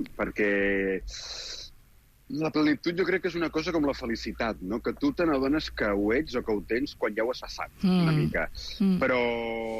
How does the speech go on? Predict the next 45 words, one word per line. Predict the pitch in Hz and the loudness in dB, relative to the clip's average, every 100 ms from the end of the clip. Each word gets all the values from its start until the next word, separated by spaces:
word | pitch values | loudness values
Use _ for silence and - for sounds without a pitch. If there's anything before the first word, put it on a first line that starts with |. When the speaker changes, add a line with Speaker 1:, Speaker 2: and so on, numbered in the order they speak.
| 110 110 | -4 -2
Speaker 1:
jo | 120 156 | 0 0
crec | 156 160 | 0 -2
que | |
estic | 147 135 | -4 -2
en | 151 | 2
un | 147 | 2
bon | 120 135 | 2 0
moment, | 127 101 92 | 0 0 -2
això | 87 117 | -6 -8
sí | 131 | -4
que | 135 | -4
t'ho | 113 | -6
puc | 98 90 | -10 -2
dir. | 117 113 95 - - - | 2 4 2 -2 -16 -4
A | 104 | 0
nivell | 104 107 110 110 110 113 104 | 2 4 2 2 2 2 2
professional, | 123 123 113 113 101 113 107 92 90 98 | -2 -2 -2 -2 0 0 0 -2 -4 -6
jo | 110 | -2
crec | 120 120 | 0 0
que | 127 117 | 0 0
ja | 120 | 0
després | 117 - 113 | 0 -4 -2
de | 123 | 0
vint | 117 110 120 | 0 0 0
anys | 120 110 | 0 2
de | 110 | 0
dedicar-me | 101 98 110 113 120 | 0 0 0 0 0
a | |
això, | 110 127 117 117 - - - - | 0 0 2 0 -2 -10 -14 -6
sí | 131 | -2
que | 135 | 0
et | 123 | 0
puc | 127 107 | -2 0
dir | 120 117 | 0 0
que | 120 | -2
estic, | - 113 107 | 0 -2 0
doncs, | 120 113 98 | 0 0 0
en | 110 107 | 0 2
un | 110 | 4
moment | 117 110 110 117 | 4 4 2 2
com | 123 107 | 0 0
de | 98 | 0
molta | 101 117 | 0 0
seguretat, | 127 107 104 87 139 139 135 - - _ | 0 2 2 2 2 2 -2 -8 -20 _
de, | 104 101 | -8 -4